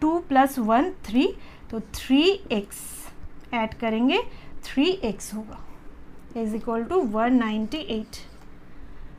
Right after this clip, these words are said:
तो X की value हमें निकालना है, three into x है, थ्री को उस तरफ हम ले जाएंगे तो divide करेंगे, यहाँ पे multiply है, यहाँ पे divide हो जाएगा, वन ninety eight divided by three।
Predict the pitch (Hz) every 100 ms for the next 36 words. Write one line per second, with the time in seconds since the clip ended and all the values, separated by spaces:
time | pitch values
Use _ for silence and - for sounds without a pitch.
0 | - - 269 269 302 - - 359 302 254
1 | 262 269 269 269 247 226 214 240 339 -
2 | - 311 277 262 302 254 240 302 381 403
3 | - 254 254 381 508 - - - 240 -
4 | 262 277 - 226 226 214 214 233 233 247
5 | 339 392 254 196 - 240 233 233 214 -
6 | 208 202 208 214 208 240 226 208 254 254
7 | 262 262 339 453 - - - 214 233 285
8 | 226 220 214 208 202 202 202 202 208 220
9 | 240 240 220 226 226 262 - 269 320 247
10 | 220 214 220 214 277 - - 226